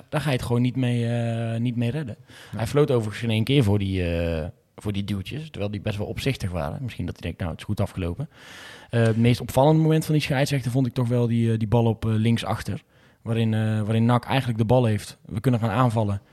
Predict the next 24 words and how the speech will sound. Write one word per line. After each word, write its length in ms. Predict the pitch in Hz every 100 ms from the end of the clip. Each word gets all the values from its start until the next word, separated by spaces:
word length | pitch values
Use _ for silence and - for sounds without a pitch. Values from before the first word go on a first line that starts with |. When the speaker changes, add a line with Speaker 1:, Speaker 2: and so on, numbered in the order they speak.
| _ _ _
Speaker 1:
En 100 | -
hij 100 | 117
fluit 280 | 113 127 123
voor 120 | -
een 100 | 113
hoofdblessure 880 | 104 117 - 110 107 98 101 - 107
bij 140 | 104 104
Tom 180 | 110 101
Haaien. 380 | 107 123 190 - _ _ _ - _ _
En 60 | -
vervolgens 400 | 190 160 156 135
zegt 180 | 143 -
hij, 100 | 139
eh, 160 | 139
ja, 100 | 151
Heerenveen 380 | 147 139 127 131
de 60 | 127
bal. 240 | 131 120
En 60 | 113
Heerenveen 300 | 120 113 117
die 100 | 110
gaat 180 | 113 110
ook, 180 | 110
eh, 80 | 143